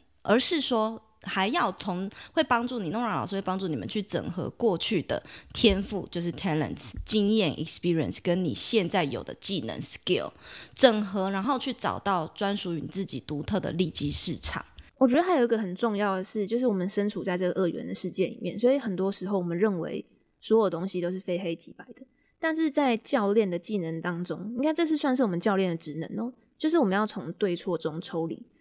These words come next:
Speaker 2: 我们要设身处地的站在学员的角度去感受这件事情。所以我的部分会放在心法，也是因为这样，我们要从这个对跟错之间抽离开来。这个其实有点困难，但是我们现在就可以先练习的是说，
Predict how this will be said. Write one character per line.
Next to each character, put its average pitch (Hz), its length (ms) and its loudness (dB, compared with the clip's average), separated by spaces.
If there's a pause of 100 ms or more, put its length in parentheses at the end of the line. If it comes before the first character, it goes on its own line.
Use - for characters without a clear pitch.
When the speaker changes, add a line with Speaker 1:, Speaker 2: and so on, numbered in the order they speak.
(220)
Speaker 2:
我 208 60 0
们 240 100 4
要 302 60 2
设 285 240 4
身 202 180 0
处 202 160 -4
地 180 120 0
的 170 60 0
站 180 180 0
在 175 120 2
学 165 360 -4
员 165 180 2
的 170 80 -2
角 165 220 -4
度 180 160 0
去 190 140 -10
感 - 280 -4
受 185 180 -2
这 165 120 -8
件 160 200 -6
事 - 140 -12
情。 - 240 -10 (420)
所 302 160 6
以 339 60 6
我 214 240 2
的 190 100 2
部 220 200 -2
分 214 120 0
会 214 140 2
放 202 180 -2
在 196 140 0
心 196 260 -6
法， 190 140 -8
也 151 140 -6
是 180 100 -10
因 180 80 -4
为 170 100 -2
这 165 100 -6
样， - 120 -8
我 220 100 -4
们 220 120 2
要 262 100 2
从 175 260 -4
这 190 140 0
个 185 260 0 (140)
对 220 160 4
跟 180 220 0
错 180 280 -2
之 170 140 -10
间 170 380 -2
抽 180 220 -4
离 165 120 0
开 208 100 -6
来。 - 260 -8 (840)
这 320 120 2
个 254 120 6
其 202 180 -8
实 180 440 -4
有 208 120 4
点 190 220 0
困 - 220 -4
难， - 160 -12
但 247 120 -2
是 262 100 0
我 226 40 2
们 180 160 -2
现 214 140 -2
在 196 80 0
就 196 100 -2
可 202 100 -6
以 180 60 -2
先 175 200 -4
练 185 200 2
习 - 180 -8
的 156 60 -4
是 180 100 -2
说， 160 320 -2